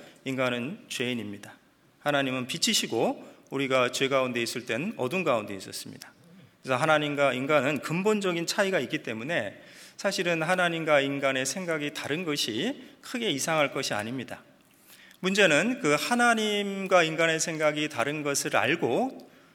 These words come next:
또 그 방법도 다른 것을 알고 이해하려고 할 때 우리에게 더 큰 도움이 된다는 겁니다.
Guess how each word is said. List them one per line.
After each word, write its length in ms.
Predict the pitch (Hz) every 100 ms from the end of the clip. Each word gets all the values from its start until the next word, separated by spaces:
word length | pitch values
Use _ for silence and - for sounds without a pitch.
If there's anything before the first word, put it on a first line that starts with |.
| _
또 120 | 180 165
그 120 | 160
방법도 600 | - 139 170 208 214 214
다른 340 | - 127 170 175
것을 420 | 170 - 170 156
알고 440 | - 151 175 208
이해하려고 520 | 143 156 147 143 127
할 160 | 165 196
때 340 | 120 143 262 - - -
우리에게 420 | 135 139 135 135
더 360 | 131 120 113 113
큰 280 | - 120 202
도움이 340 | 120 131 151
된다는 440 | 107 101 123 110 101
겁니다. 340 | 98 98